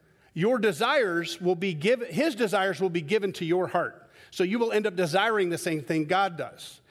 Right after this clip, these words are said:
Now, in John, in one John three that we're reading today, that, that passage, it tells you to ask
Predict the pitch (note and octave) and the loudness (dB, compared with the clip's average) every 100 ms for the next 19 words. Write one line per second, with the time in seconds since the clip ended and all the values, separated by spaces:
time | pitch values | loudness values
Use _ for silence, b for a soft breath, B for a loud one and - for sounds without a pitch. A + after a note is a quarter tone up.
0 | B B B F#3 G3+ G3+ F3+ A3 A#3 B3 | B B B 0 2 2 2 2 2 2
1 | G#3+ F#3+ A#3 A#3 A3 G3+ - A#3 C4 A3 | 2 2 2 2 2 0 -2 -2 0 0
2 | F3+ G3+ F#3+ F3 E3+ A#3+ A3 G3 F#3 F3+ | 0 0 0 -2 0 0 2 0 0 0
3 | F3 F3 C4 B3 F3+ F3 F#3 C4 D4 A3 | -2 0 -2 0 -2 -2 -2 0 0 -2
4 | F3 F#3 G3+ F#3+ - | -4 -2 -2 -2 -6